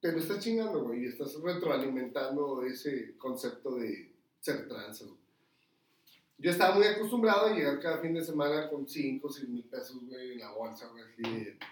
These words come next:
libres de polvo y paja, güey. Me retiro del antro, güey, me quedo con el negocio y el primer fin de semana, güey,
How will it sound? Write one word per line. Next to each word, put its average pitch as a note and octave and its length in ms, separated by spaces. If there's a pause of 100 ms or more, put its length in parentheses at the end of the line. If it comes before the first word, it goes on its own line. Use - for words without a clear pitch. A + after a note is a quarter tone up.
(1080)
libres D#3 340
de C#3+ 60
polvo C#3+ 280
y D3+ 80
paja, - 340
güey. A3+ 160 (680)
Me E3 160
retiro G3 420
del A#3 120
antro, A#3+ 360
güey, A#3+ 200
me F3 160
quedo F3 200
con G#3+ 140
el G#3 100
negocio G#3+ 420
y G3+ 60
el - 140
primer C#3 300
fin F#3+ 160
de F#3 80
semana, E3+ 480
güey, - 160